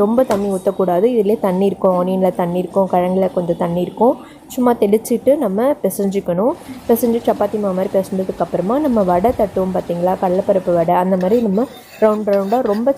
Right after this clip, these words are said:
சப்பையா தட்டக்கூடாது. கட்லெட் அளவுக்கு கொஞ்சம் கனமா தட்டி நம்ம வச்சுக்கிட்டு, அதுக்கப்புறம் நான் வந்து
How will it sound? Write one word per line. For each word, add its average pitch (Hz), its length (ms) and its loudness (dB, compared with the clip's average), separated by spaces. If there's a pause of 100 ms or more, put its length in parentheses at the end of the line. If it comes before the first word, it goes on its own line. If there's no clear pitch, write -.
சப்பையா 208 340 -2
தட்டக்கூடாது. 190 460 0 (100)
கட்லெட் 226 420 -2
அளவுக்கு 202 380 2
கொஞ்சம் 190 240 0
கனமா 185 280 0 (120)
தட்டி 233 220 -2
நம்ம 226 260 2
வச்சுக்கிட்டு, 185 400 0 (380)
அதுக்கப்புறம் 240 500 0
நான் 208 140 2
வந்து 226 160 0